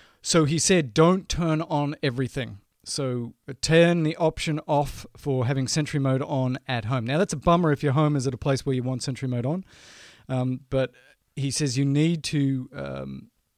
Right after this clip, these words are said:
have that turned off or this firmware thing can kick in. So if you've been finding that, like me, there's something wrong, weird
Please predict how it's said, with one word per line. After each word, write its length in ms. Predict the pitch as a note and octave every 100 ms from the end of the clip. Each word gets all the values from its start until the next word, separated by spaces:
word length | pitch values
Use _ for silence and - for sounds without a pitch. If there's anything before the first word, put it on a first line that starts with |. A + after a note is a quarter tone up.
| -
have 160 | F3
that 180 | F3 D#3+
turned 400 | - F3 D#3 D#3+
off 300 | G3+ E3+ - _ _ - - _
or 160 | D#3+ C#3+
this 200 | C#3 -
firmware 440 | D#3+ E3 D3 B2+
thing 240 | C#3+ C3
can 180 | B2+ B2+
kick 240 | A2+ C#3 C3+
in. 120 | A#2+
So 120 | D#3
if 140 | C#3
you've 100 | D#3+
been 220 | D3 A3+ A3+
finding 540 | - G#3 G3+ F3+ D#3+
that, 200 | C3+ -
like 240 | D#3 D#3+
me, 160 | D#3+ D#3+
there's 160 | B2 -
something 540 | - G3 - D3+ A#2
wrong, 420 | B2+ D#3 F#3+ D#3+
weird 420 | C3+ E3 F#3 F3